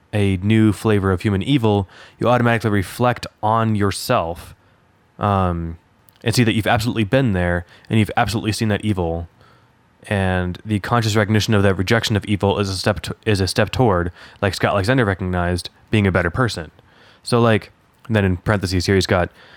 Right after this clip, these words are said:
"There's a level that this book is therapy, forcing you to go beyond the abstract,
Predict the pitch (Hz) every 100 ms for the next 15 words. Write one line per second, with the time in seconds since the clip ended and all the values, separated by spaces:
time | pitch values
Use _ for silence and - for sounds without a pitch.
0 | - - 110 113 131 127 110 101 113 -
1 | 117 101 101 - 151 120 101 98 92 -
2 | 139 123 117 104 107 98 101 98 101 101
3 | - 98 92